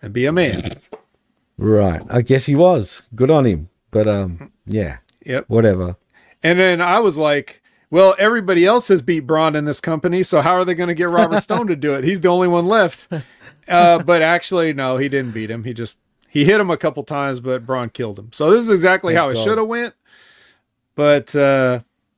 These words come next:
Speaker 1: you know, hey, at least, you know, at least Braun finally got a win.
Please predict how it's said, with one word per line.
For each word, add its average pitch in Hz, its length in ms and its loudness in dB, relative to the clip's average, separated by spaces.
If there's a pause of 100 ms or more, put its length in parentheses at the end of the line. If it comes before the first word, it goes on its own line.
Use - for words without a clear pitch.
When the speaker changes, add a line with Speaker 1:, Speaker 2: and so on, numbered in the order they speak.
(160)
Speaker 1:
you 151 120 -2
know, 135 160 2
hey, 185 360 2
at 135 180 -6
least, 240 420 -4 (540)
you 190 140 -2
know, 190 160 4
at 180 120 2
least 285 420 -2 (500)
Braun 202 380 2
finally 220 500 -2
got 202 160 2
a 202 80 2
win. 151 400 -4